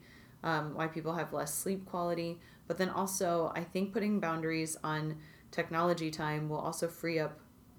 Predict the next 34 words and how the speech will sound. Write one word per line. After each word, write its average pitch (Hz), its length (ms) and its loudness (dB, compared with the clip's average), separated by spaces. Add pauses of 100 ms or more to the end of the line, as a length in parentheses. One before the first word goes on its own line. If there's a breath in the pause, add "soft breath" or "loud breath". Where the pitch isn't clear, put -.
(1160)
s-, - 280 0
time 190 280 4
and 180 120 2
space 170 540 2
to, 160 380 6
like, 160 200 0
connect 156 400 -2
with 165 100 0
the 160 80 -4
people 156 320 0
you 160 160 -2
want 151 200 -4
to - 80 -8
connect 147 360 -8
with. 214 180 0 (540 loud breath)
Um, 147 440 2 (420 loud breath)
so 190 320 8
yeah, 196 360 4
and 165 380 0
our, 165 360 4 (100)
our, - 200 0
my 170 120 0
friend 160 460 0
and 165 160 0
our 160 160 2
acupun-, - 440 -2
our 160 300 2
acupuncturist, 156 600 -2
Sarah, 160 420 6
who's 156 240 -2
been 170 140 -2
on 175 140 2
the 196 60 2
show, 170 360 4